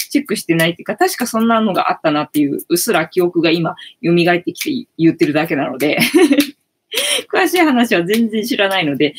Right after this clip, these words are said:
あの、気になる方は、あの、ね、ウェブで探せば多分あると思うので、見てみてください、みたいな感じな。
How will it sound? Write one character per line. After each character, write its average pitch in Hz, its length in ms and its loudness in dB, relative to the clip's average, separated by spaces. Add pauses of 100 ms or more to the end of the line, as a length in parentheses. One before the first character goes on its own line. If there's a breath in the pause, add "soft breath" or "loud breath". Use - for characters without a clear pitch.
(160 loud breath)
あ 170 100 0
の、 180 140 -2
気 220 140 2
に 233 120 6
な 240 120 4
る 185 100 -4
方 147 240 -4
は、 143 120 -2
あ - 40 -4
の、 139 320 -2 (180)
ね、 165 180 2
ウ 147 40 2
ェ 156 160 4
ブ 160 140 4
で 156 400 0
探 165 260 -2
せ - 100 -8
ば 147 120 -8
多 135 120 -6
分 139 180 -10
あ 156 100 0
る 135 100 -6
と - 120 -8
思 151 140 -6
う - 40 -10
の - 60 -14
で、 - 220 -10 (280 loud breath)
見 170 120 2
て 156 140 2
み - 100 -4
て - 120 -12
く - 120 -10
だ - 100 -6
さ - 200 -6
い、 110 80 -8
み 120 100 -12
た 123 120 -8
い - 40 -10
な - 100 -8
感 135 220 -6
じ 147 100 -4
な。 196 280 -2